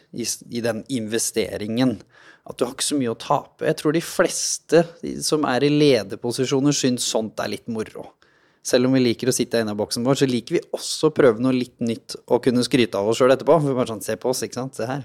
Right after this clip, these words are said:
vi gjorde det sånn. Nå fikk alle gratis satsmedlemskap. Det funka. Nå har vi mindre sykemeldinger."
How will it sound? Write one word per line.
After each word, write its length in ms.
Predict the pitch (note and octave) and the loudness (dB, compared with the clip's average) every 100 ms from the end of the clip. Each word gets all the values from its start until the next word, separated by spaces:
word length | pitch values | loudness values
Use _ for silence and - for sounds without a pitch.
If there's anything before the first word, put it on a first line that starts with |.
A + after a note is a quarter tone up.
| - | -10
vi 140 | A2+ A#2 A#2+ B2 | -10 -6 -2 0
gjorde 320 | A#2 A2 A#2 | 0 0 0
det 60 | B2 | 2
sånn. 160 | D3+ B2 | 0 0
Nå 120 | A#2 | 0
fikk 140 | C3 C3+ | 2 4
alle 300 | A2 G#2+ A#2+ | 4 2 0
gratis 400 | A2+ G2+ A#2 A#2 | 0 -2 -2 0
satsmedlemskap. 720 | A2+ - - A#2 B2 D3+ E3 | 0 0 -4 -4 -2 -4 -2
Det 120 | B2+ B2 | -4 -2
funka. 320 | A#2 D#3 E3 | 0 0 0
Nå 140 | B2 | 0
har 80 | A#2 | 0
vi 80 | C#3+ | 2
mindre 240 | C3 B2 D3+ | 2 0 0
sykemeldinger." 520 | C#3+ C3 B2+ E3+ G3 | 0 0 -2 -4 -6